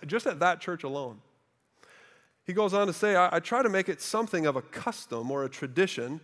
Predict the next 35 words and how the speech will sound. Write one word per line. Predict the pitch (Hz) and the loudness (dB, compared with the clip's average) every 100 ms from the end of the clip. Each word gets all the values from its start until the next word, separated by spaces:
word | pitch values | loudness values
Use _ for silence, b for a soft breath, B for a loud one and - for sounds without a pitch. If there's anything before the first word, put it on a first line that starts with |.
| B B | B B
to | 135 | -10
preach | - 190 175 | -6 -6 -6
from | 151 135 | -6 -4
this | 143 | -6
passage | - 139 147 135 | -6 -6 -6 -8
of | 123 | -14
Scripture | - 165 - 131 | -10 -10 -8 -8
at | 127 | -8
least | 185 - | -10 -10
once | 135 131 | -10 -10
a | 131 | -10
year, | 120 135 104 - _ _ _ - | -10 -10 -12 -18 _ _ _ -2
adding | 151 165 151 | 0 0 0
new | 160 | -2
insights | 151 156 143 151 - | -4 -4 -4 -6 -6
that | 139 | -6
I | |
develop | 135 131 139 135 | -6 -6 -6 -6
along | 135 135 131 | -6 -8 -8
the | |
way | 131 131 123 B B | -8 -8 -10 B B
out | 147 | -6
of | 139 | -4
the | |
new | 143 143 | -6 -8
experiences | - - 147 131 123 120 | -10 -10 -8 -10 -12 -14
as | 123 123 | -12 -14
I | |
give | 123 131 | -12 -12
these | 123 117 | -14 -12
messages." | 127 123 104 95 - _ _ b b b b b _ _ _ _ _ _ _ _ _ - B | -12 -12 -16 -20 -20 _ _ b b b b b _ _ _ _ _ _ _ _ _ -20 B
This | - 269 | -10 -6
is | 247 | -4
a | 143 | -4
discipline. | 123 202 147 - 110 | -2 -2 -2 -8 -12